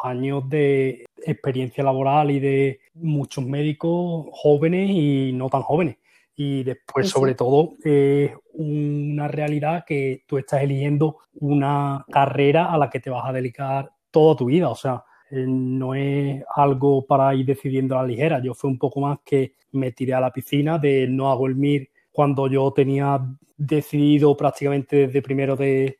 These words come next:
Speaker 1: carrera que yo quería mi plaza en Sevilla, mm, seguí en Sevilla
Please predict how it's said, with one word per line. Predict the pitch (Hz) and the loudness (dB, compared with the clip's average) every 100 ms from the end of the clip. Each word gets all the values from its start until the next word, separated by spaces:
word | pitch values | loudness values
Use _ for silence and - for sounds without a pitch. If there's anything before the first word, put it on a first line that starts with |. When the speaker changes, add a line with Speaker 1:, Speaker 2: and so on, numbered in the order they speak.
| - | -2
Speaker 1:
carrera | 135 147 139 117 | 2 4 2 0
que | 120 | -4
yo | 113 120 | -6 -4
quería | 123 123 123 123 120 120 123 | -2 -2 -2 -2 -4 -12 -14
mi | - 127 123 | -10 -8 -8
plaza | 139 139 - - 131 131 - _ - | -2 0 0 -4 -2 -2 -4 _ -8
en | 135 | -6
Sevilla, | - 143 165 160 185 185 190 - _ | -2 0 0 0 0 -2 -6 -12 _
mm, | 151 139 135 | -8 -8 -8
seguí | - 135 131 | -6 -4 -4
en | 135 | -4
Sevilla | - 151 160 180 190 | -2 0 0 0 -2